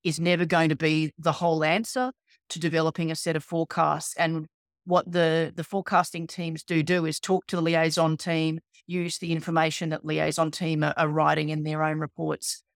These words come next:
to then say, "Well, you know, how should we shape our forecast? What sort of tilt do we need to put on a purely model-based starting point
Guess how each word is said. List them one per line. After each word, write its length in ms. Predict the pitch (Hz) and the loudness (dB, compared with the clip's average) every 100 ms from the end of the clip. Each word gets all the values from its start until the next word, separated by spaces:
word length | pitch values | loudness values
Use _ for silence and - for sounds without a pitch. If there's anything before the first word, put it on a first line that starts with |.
| _ _ | _ _
to 120 | - 190 | -2 2
then 380 | 175 160 160 156 - | 4 2 0 -4 -10
say, 260 | - 165 | 0 2
"Well, 260 | 165 170 165 | 4 4 2
you 80 | - | -2
know, 100 | 180 | -4
how 220 | 170 208 | 2 2
should 200 | 214 208 | 2 -2
we 100 | 175 | -6
shape 340 | 160 - 165 170 | -4 2 2 4
our 100 | 160 | 0
forecast? 560 | - 165 - 156 160 | 0 -6 2 2 2
What 240 | 180 185 - | -2 -4 -4
sort 240 | - 170 | -6 -4
of 80 | 151 | -4
tilt 280 | - 165 - | -8 -12 -10
do 80 | 165 | -6
we 140 | 160 | -4
need 240 | 156 156 147 | 0 -2 -4
to 80 | 156 | -10
put 300 | - 165 - - _ _ - | -4 -4 -4 -20 _ _ 4
on 340 | 170 156 156 - | 6 6 6 2
a 100 | - | -2
purely 360 | - 165 156 | -2 -2 0
model-based 600 | 156 156 160 160 151 147 | 2 2 2 2 2 2
starting 480 | - - 160 151 156 | -6 0 2 2 0
point 400 | - 160 143 151 | -6 -6 -6 -8